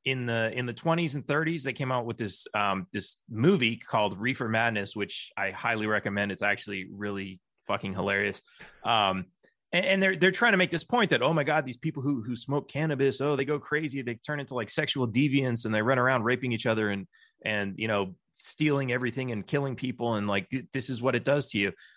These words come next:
Um, and, and, you know, uh, totally not the case, but, but this was propaganda that they come up with. Um, and there's, there's some conspiracy theories out there. Um,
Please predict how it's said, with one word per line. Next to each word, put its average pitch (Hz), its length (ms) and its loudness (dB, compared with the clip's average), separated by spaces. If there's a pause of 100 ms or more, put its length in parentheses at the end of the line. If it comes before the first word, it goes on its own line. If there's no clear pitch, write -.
(220)
Um, 101 360 2 (200)
and, 127 360 -2 (140)
and, 123 240 -4
you 143 80 0
know, 107 240 -2 (120)
uh, 107 200 -12
totally 147 260 0
not 117 160 0
the - 80 -14
case, 156 320 -2
but, 120 220 0 (300)
but 123 120 0
this 139 180 0
was 143 280 0
propaganda 123 640 0
that 101 160 -2
they 104 80 -4
come 98 240 -8
up - 160 -8
with. - 120 -12 (460)
Um, 117 400 2
and 143 220 0
there's, 160 340 4
there's 143 240 0
some 147 240 -2 (120)
conspiracy 160 500 -2
theories 147 360 0
out 127 240 2
there. 123 400 4
Um, 101 380 0